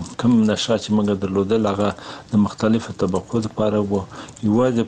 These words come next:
په دوه زره نولس او شل کې موږ یو سلو یولس نصابونه د هغو کسانو دپاره چې د احتیاط په ساحه کې کار کوي، په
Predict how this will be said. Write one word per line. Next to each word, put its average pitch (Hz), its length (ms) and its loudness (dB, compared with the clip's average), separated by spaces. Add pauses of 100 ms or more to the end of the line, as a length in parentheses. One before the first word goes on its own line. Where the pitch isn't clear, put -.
په 113 100 4 (440)
دوه 113 240 2
زره 104 240 2 (320)
نولس 123 400 2
او 101 80 0 (100)
شل 135 220 0
کې 101 60 -2 (100)
موږ 90 500 -6 (480)
یو 113 140 4 (100)
سلو 107 320 0 (540)
یولس 107 720 2 (520)
نصابونه 110 600 2 (440)
د 101 140 0
هغو 107 340 0 (680)
کسانو 107 440 0
دپاره 101 440 -2
چې 104 120 -2
د 98 120 0
احتیاط 110 420 -2
په 104 100 -2
ساحه 104 400 0
کې 107 160 -2 (480)
کار 113 300 -2
کوي، 117 280 2 (400)
په 107 60 0